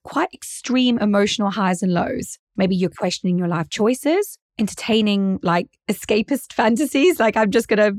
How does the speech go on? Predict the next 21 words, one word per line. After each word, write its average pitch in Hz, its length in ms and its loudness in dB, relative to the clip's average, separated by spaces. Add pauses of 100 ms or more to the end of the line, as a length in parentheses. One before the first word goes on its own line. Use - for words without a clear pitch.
run 214 180 2
away." 226 480 4 (240)
Extreme 262 520 0
feelings 233 500 2
of 196 280 2 (160)
never 208 280 -2
feeling 190 280 0
good 180 180 2
enough 233 520 0
at - 180 -2
home 214 360 2
or 214 160 2
at - 100 0
work, 175 440 0 (280)
and 254 360 2 (120)
maybe 285 240 -4
concerns 277 500 0
that 254 140 -2
your 240 100 2
children 240 340 0
deserve 208 520 0